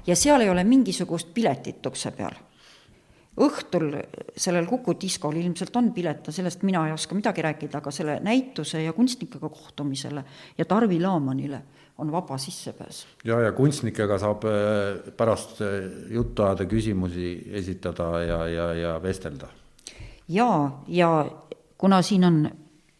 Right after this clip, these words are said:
Speaker 1: tulemas Vilen Künnapuu ja Mari Roosvalt ja Mati Kütt ja loodetavasti Lembit Sarapuu ikka tuleb ka Õismäelt kohale,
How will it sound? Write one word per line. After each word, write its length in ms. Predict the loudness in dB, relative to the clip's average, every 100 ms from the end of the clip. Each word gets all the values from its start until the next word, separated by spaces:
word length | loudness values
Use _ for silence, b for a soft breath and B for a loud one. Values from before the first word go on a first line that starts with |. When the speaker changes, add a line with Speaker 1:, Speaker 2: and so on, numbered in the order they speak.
| -2
Speaker 1:
tulemas 440 | 4 6 6 2 0
Vilen 300 | 4 4 4
Künnapuu 600 | 4 4 4 2 -2 -2
ja 80 | 0
Mari 240 | 2 0
Roosvalt 480 | 0 0 -2 -6 -8
ja 40 | -4
Mati 420 | -4 -4 -10 -10 -10 B B B
Kütt 420 | -6 -6 -10 -2
ja 80 | 2
loodetavasti 760 | 2 2 -2 -6 -6 -6 -4
Lembit 300 | -2 -2 -4
Sarapuu 460 | -4 -2 -2 -6 -10
ikka 200 | -8 -8
tuleb 240 | -4 -4 -2
ka 340 | -2 0 -2 -6 -14 -14
Õismäelt 440 | -6 -4 -4 -6 -6
kohale, 340 | -6 -6 -6